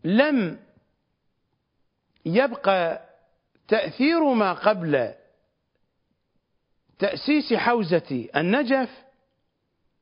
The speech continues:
في وسطنا؟ ما عندنا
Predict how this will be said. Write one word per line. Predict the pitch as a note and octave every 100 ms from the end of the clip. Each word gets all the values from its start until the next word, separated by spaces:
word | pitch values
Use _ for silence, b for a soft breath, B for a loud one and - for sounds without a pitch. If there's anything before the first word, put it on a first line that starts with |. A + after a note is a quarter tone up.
| _ _ _ _
في | - G#3+
وسطنا؟ | G#3 - E3+ - G#2+ E2+ - _ _ _ _ _ _ _ _ _ _ _ _ _ _ _ _
ما | - G#3
عندنا | G#3 D4+ D4+ C4+ B3+ B3+ B3